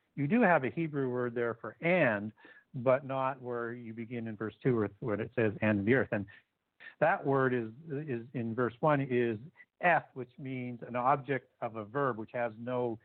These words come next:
correlation to the English word that they're using to begin it. Now, other translations will use not "and," but "now." And what they're trying to imply here, I think,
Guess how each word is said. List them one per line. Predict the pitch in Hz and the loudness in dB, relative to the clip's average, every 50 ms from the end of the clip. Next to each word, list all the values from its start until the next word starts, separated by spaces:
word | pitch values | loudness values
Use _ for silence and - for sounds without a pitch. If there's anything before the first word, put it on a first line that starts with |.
| _ _ _ _ _ | _ _ _ _ _
correlation | - - - 160 143 127 120 120 131 139 139 - - 139 123 113 113 - | -4 0 2 4 4 4 2 2 0 0 0 -4 -8 -8 -8 -8 -8 -8
to | 123 | -6
the | 110 123 120 113 | -6 -4 -4 -4
English | 120 123 120 113 113 - | -2 -2 -2 -4 -2 -2
word | - 120 107 | -2 -2 0
that | 110 - | -2 -2
they're | 110 107 | -2 0
using | 113 113 107 110 104 | 0 0 0 0 -2
to | 98 92 | -2 -2
begin | 95 90 - 160 160 120 | -2 2 4 4 4 2
it. | - - _ _ _ _ _ _ _ _ - | 0 -6 _ _ _ _ _ _ _ _ 0
Now, | 127 123 - | 2 4 4
other | 147 185 240 262 247 - | 4 2 2 0 -4 -6
translations | - 208 185 156 139 131 123 123 127 123 - 143 131 117 | -6 -6 -6 -8 -8 -8 -8 -8 -8 -10 -10 -14 -14 -12
will | 120 120 120 | -10 -10 -10
use | 117 123 127 127 123 117 110 | -8 -6 -4 -4 -4 -6 -6
not | 123 127 117 110 107 107 107 _ _ _ _ - - - | -4 -4 -2 -2 -2 -4 -6 _ _ _ _ -20 -10 -4
"and," | 127 135 160 196 202 175 139 107 98 101 104 113 - _ _ _ _ _ _ _ - | -2 0 2 4 4 2 2 0 -2 -4 -6 -8 -12 _ _ _ _ _ _ _ -4
but | 123 123 123 120 117 123 - _ _ _ _ _ _ _ - | 2 4 4 4 4 2 -2 _ _ _ _ _ _ _ -12
"now." | 139 110 113 123 117 110 95 82 76 - - _ _ _ _ _ _ _ _ _ _ _ - | -10 -4 -2 0 0 0 0 -2 -6 -10 -14 _ _ _ _ _ _ _ _ _ _ _ -6
And | 135 131 135 | -4 0 0
what | 139 147 - | 0 0 0
they're | - 139 131 | 0 -2 -2
trying | - - 160 160 175 202 214 220 208 185 - - | -2 0 2 4 4 4 4 2 0 -2 -2 0
to | 190 185 165 156 - - | 0 0 0 0 -2 -4
imply | 147 131 123 110 - - 143 156 180 208 220 208 196 175 135 - - | -6 -6 -6 -8 -8 -4 0 4 4 4 4 4 2 0 -2 -4 -6
here, | 143 127 110 104 | -8 -6 -6 -6
I | 104 101 | -6 -6
think, | - - 120 117 117 | -6 -6 -6 -6 -6